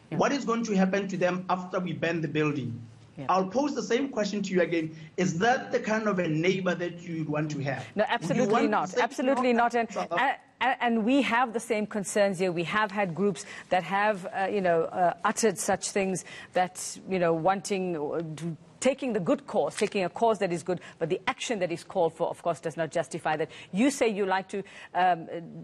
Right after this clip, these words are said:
Speaker 1: discuss these things, you like to solve them through talking. So where are you,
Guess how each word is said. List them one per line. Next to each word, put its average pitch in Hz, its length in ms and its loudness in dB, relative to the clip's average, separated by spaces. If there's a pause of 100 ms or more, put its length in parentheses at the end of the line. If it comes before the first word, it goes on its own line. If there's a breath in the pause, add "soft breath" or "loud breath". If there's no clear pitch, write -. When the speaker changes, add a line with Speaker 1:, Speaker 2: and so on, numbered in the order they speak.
(180)
Speaker 1:
discuss 196 420 -2
these 220 220 -8
things, 208 280 -2
you 185 60 -2
like 165 220 0
to 160 80 -10
solve 214 320 4
them 208 160 0
through 190 140 -8
talking. 196 300 -2
So 208 140 -4
where 208 300 4
are 254 240 4
you, 175 280 -4